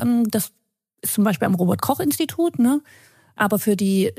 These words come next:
den Bereich der Tierseuchen, und das ist für die Frage, was ist so die nächste Pandemie, die uns vielleicht ereilen könnte, ja, ein ganz, ganz wichtiger Bereich.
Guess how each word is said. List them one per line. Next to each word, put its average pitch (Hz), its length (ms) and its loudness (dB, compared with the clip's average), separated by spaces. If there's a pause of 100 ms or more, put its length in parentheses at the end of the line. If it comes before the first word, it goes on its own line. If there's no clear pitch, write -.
(140)
den 208 140 2
Bereich 196 260 0
der 180 140 -2
Tierseuchen, 202 880 0
und 196 180 -2
das - 120 -4
ist - 280 -6
für 208 100 0
die 180 360 0 (320)
Frage, 214 480 0
was 202 160 -2
ist 226 120 -2
so 208 120 2
die 196 120 2
nächste 208 360 2
Pandemie, 202 500 4
die 254 140 2
uns 220 240 2
vielleicht 196 580 -2 (320)
ereilen 202 600 2
könnte, 196 420 0
ja, 180 140 0
ein 185 120 2
ganz, 175 300 0 (480)
ganz 214 200 2
wichtiger 226 400 2
Bereich. 190 460 0